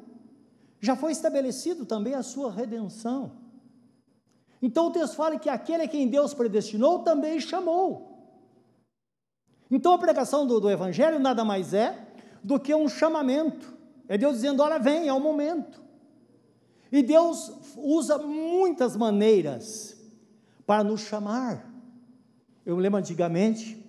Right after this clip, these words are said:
no, no, nesse trem que passa aqui em Ferraz, as pessoas pregavam no trem.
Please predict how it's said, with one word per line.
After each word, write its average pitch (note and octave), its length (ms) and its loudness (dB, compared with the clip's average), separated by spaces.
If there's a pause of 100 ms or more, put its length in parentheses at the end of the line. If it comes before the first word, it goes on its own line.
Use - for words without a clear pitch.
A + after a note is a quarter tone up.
no, C#3+ 240 -2
no, C#3 360 -4
nesse C3 320 -6
trem F3+ 500 -2 (320)
que B2+ 140 -10
passa C#3 260 -10
aqui - 80 -14
em C3+ 60 -10
Ferraz, C#3+ 500 -10 (1400)
as D#3 100 -10
pessoas F#3+ 320 -8
pregavam F3 440 -4
no C#3 120 -6
trem. G#2+ 260 -16